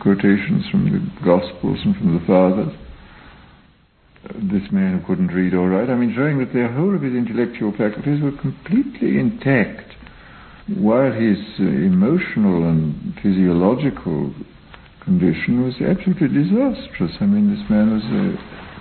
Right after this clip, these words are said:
completely incapable of doing anything at all and was, in fact, a raving lunatic, which is, of course, one of the strangest facts about mental illness, that you, you can have these cases. I mean, I've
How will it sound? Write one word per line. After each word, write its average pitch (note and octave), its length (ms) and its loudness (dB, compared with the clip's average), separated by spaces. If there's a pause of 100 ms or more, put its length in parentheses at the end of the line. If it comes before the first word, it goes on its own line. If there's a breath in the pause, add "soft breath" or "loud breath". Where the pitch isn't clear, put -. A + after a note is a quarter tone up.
(180 loud breath)
completely G2 680 0
incapable C#3 540 0
of C3 60 0
doing C#3+ 240 2
anything E3 400 0
at E3 180 -2
all G3 400 0
and G2 160 4
was, F#2+ 160 -4
in G2 300 2
fact, D2+ 340 -2
a A#2 140 -2
raving A2 720 2
lunatic, G#3 480 2 (460 loud breath)
which D3 120 -2
is, G#3+ 220 2
of A3 160 -2
course, A2+ 220 -2
one B2 180 2
of G#2 80 0
the F#2+ 240 0 (160)
strangest G2 720 0 (100)
facts G2+ 360 -2
about B2+ 420 0 (160)
mental F2+ 480 0
illness, E2+ 480 0 (160)
that G2 180 -8
you, G2 60 2
you F#2+ 400 2
can D3 640 2 (160)
have F#2 260 0
these D#2+ 220 2
cases. E2 320 0
I F#2 80 2
mean, F#2+ 160 4
I've F2+ 160 -2